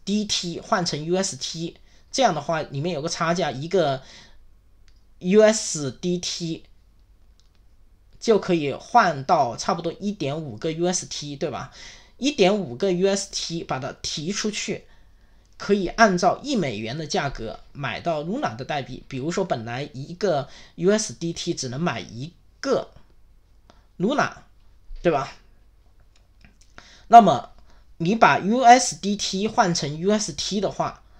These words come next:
因为一个U S D T可以换啊，我假设是一点五个U S T的话，现在它脱锚了嘛，对吧？那么它用这一点五个U S T，它可以换一点五个 Luna，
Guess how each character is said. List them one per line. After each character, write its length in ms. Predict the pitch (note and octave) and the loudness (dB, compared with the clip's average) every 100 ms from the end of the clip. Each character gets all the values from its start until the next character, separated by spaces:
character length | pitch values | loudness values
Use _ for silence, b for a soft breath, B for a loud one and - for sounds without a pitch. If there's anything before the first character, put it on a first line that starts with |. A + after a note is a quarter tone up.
| b b - - - - - _ - | b b -20 -20 -20 -20 -20 _ -8
因 160 | G3 A#3+ | 0 4
为 300 | F#3 F3+ - - - - _ - | 4 2 -8 -20 -20 -20 _ -8
一 160 | D#3 | -6
个 180 | G#3 C4 | 4 4
U 180 | F3+ G3+ | 6 4
S 360 | G#3+ G#3+ D3+ C3 | 4 2 -4 -8
D 200 | F#3 F3+ | -6 -6
T 280 | - F3 | -4 -4
可 140 | F3 F3 | -2 -2
以 120 | D3+ | -4
换 300 | - G3+ D3 | 0 0 0
啊， 240 | - B2 F#2+ | -6 -10 -8
我 100 | D3+ | -8
假 240 | - - - | -4 -4 0
设 180 | A3 | 0
是 140 | F#3+ F#3 | 0 -2
一 140 | G3+ | -2
点 240 | G#3 D3 F3 | -2 -2 -2
五 200 | C#3 A2+ | -6 -4
个 160 | E3+ | -4
U 160 | E3 F3 | 0 0
S 180 | F3+ C3 | -2 -6
T 260 | - D#3+ | -10 -6
的 80 | D#3+ | -8
话， 180 | - - | -8 -8
现 160 | - F#3+ | -2 0
在 80 | E3+ | 2
它 140 | F3 | 0
脱 260 | - G3+ F3 | 0 0 0
锚 260 | - B2+ | -2 -2
了 160 | F#3+ C#3 | 0 0
嘛， 160 | G#2+ A2+ | -6 -8
对 100 | B2+ | -8
吧？ 200 | - - B B B - | -8 -12 B B B 2
那 100 | G#3+ | 4
么 120 | E3+ | 4
它 180 | - G#3+ | 2 2
用 200 | A#3+ G3 | 2 2
这 140 | G3+ F3+ - - - | 2 0 -10 -18 -2
一 120 | B3+ | 0
点 260 | G3+ F#3 | 2 2
五 200 | G#3 A#2 | 2 -4
个 240 | A#2 G3 D3+ | 0 2 2
U 280 | - G#3 A3+ | 0 4 6
S 240 | A#3 C#3+ | 4 0
T， 360 | - - F3+ - b b - | -8 -6 -6 -10 b b -14
它 180 | - A3 | -2 0
可 140 | G3+ | 2
以 100 | D#3+ | -2
换 420 | D3 G#3+ D3 - - | 0 0 0 -4 -12
一 160 | G#3 A3+ | -4 0
点 200 | F3 E3 | 2 0
五 120 | C3 | -4
个 120 | A2+ D#3+ | -8 -6
Luna， 320 | F#3+ F#3+ | -2 -4